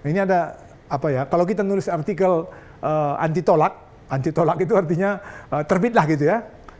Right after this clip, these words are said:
Ada punya re-, resep limaan. Yang pertama itu, kita dalam menulis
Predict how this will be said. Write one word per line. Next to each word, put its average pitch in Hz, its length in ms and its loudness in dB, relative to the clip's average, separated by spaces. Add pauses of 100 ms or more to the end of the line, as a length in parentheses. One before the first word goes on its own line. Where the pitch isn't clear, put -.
(260)
Ada 226 320 6
punya 196 240 0
re-, 175 240 2
resep 165 320 0
limaan. 135 440 -2 (520)
Yang 202 200 4
pertama 214 360 4
itu, 175 160 2 (640)
kita 208 480 2 (400)
dalam 202 320 4
menulis 208 560 2